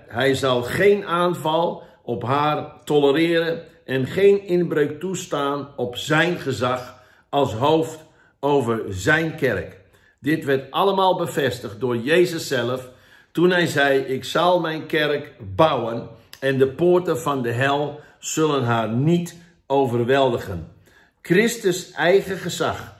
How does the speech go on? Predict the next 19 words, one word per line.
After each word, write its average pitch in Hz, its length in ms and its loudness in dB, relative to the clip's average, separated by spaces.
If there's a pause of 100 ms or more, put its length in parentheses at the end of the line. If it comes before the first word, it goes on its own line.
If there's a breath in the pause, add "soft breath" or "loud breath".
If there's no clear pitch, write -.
(320 soft breath)
gaat 139 360 -2
ver 190 420 2
boven 135 480 2
alle 202 540 2 (200)
autoriteit, 160 1040 2 (120)
macht 147 420 0
en 147 100 -4
heerschappij 147 600 -4
en 143 80 -4
elke 160 300 -2
naam 151 240 -2
die 131 120 -4
genoemd 147 320 -4
wordt, 151 200 -2
niet 143 200 -4
alleen 139 200 0
in 120 140 -4
deze 147 460 0
eeuw, 156 220 -2